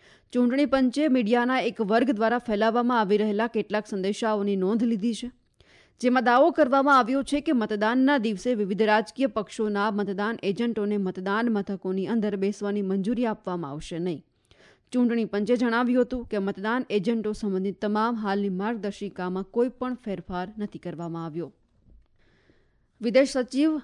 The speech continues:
વિક્રમ મિશ્રી આજે અમેરિકાના ત્રણ દિવસના પ્રવાસે વોશિંગ્ટન ડી સી પહોંચશે.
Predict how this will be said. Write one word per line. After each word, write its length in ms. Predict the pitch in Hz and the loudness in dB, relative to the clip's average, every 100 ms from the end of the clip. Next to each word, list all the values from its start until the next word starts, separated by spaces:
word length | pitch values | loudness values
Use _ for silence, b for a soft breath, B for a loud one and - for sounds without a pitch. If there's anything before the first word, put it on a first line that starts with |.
| 220 | -6
વિક્રમ 320 | 220 247 233 | -4 -2 -2
મિશ્રી 460 | 214 208 208 233 262 | -4 -6 -6 -4 -2
આજે 220 | 220 214 | 0 -2
અમેરિકાના 640 | 208 214 220 226 226 240 | -2 -4 -4 -2 0 -2
ત્રણ 320 | 240 214 208 | -2 -2 -2
દિવસના 440 | 196 185 208 214 - | -4 -6 -6 -6 -6
પ્રવાસે 500 | 190 190 202 196 165 | -4 -4 -4 -4 -6
વોશિંગ્ટન 640 | 185 233 254 247 254 240 | -6 -4 -4 -4 -4 -4
ડી 80 | 202 | -4
સી 180 | - 185 | -6 -8
પહોંચશે. 560 | 175 175 - 214 302 | -6 -8 -8 -8 -10